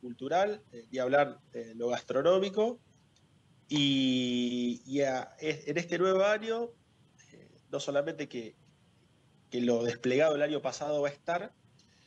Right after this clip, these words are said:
sino que también se van a agregar un montón de nuevas empresas que ya confirmaron, eh, su presencia. Va a haber un espacio dedicado exclusivamente para, para los niños, para que jueguen con inflables totalmente gratuitos,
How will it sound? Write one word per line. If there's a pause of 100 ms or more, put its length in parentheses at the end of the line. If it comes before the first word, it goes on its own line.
(260)
sino
que
también
se
van
a
agregar
un
montón
de
nuevas
empresas
que
ya
confirmaron,
eh,
su
presencia. (440)
Va
a
haber
un
espacio
dedicado
exclusivamente
para, (220)
para
los
niños,
para
que
jueguen
con
inflables
totalmente
gratuitos,